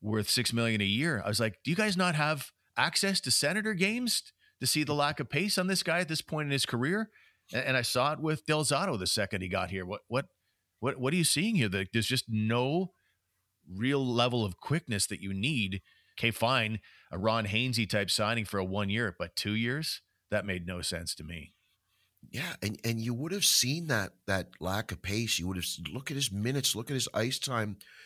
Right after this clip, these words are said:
Speaker 2: wherever he's been for the last two or three years. What made you think this guy could play in your top four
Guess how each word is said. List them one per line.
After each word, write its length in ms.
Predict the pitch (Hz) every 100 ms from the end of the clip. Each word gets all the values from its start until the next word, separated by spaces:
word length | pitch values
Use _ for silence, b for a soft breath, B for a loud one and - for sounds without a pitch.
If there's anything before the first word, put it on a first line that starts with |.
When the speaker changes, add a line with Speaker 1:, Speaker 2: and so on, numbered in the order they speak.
| B B B
Speaker 2:
wherever 480 | - 101 107 120 123
he's 140 | 123 92
been 220 | 117 139
for 120 | 117
the 60 | 90
last 320 | 90 85 -
two 160 | 98
or 100 | 90
three 260 | 87 - 87
years. 420 | 80 78 67 - B B B B _
What 400 | 64 73 104 165 -
made 400 | 110 123 131 113
you 160 | 120
think 420 | 120 - 110 110 -
this 260 | 90 110
guy 320 | - 85 92
could 240 | 101 92 -
play 240 | 90 90
in 60 | 95
your 100 | 80
top 420 | - 82 82 -
four 440 | - 95 127 73